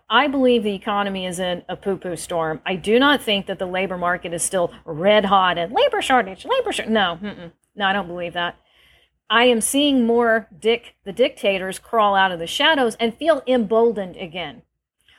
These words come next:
Why do they feel emboldened? Well, in my opinion, it's because they know. They know that the unemployment rate is higher. They feel that balance of power shifting back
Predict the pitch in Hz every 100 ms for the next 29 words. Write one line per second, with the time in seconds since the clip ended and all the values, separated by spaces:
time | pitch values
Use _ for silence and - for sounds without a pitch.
0 | _ 226 254 302 320 285 277 277 277 262
1 | 254 220 226 240 285 302 202 202 220 247
2 | - 202 208 233 226 277 311 226 196 -
3 | 220 220 202 196 196 175 135 - _ _
4 | _ 220 233 233 247 233 175 151 180 196
5 | 180 190 190 190 185 180 170 180 180 -
6 | 170 165 170 - _ _ 202 196 - 226
7 | 240 240 214 185 156 190 202 202 190 -
8 | 190 180 175 175 208 202 190 175 151 -
9 | 202 202 -